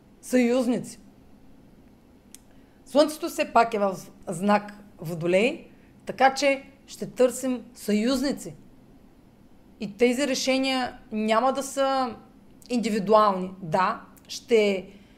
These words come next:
а, гледаме нещата да задоволят нашите, нашите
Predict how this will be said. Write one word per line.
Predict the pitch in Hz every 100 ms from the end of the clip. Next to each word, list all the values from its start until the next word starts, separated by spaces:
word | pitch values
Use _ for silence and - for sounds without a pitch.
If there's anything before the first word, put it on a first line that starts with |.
| - -
а, | 208 196 185
гледаме | 175 220 262 262
нещата | 240 233 240 247 262
да | 202 240 226 202
задоволят | 202 180 180 233 254
нашите, | 240 247 - - - - - - - 202 208 -
нашите | 220 226 214 208 202 -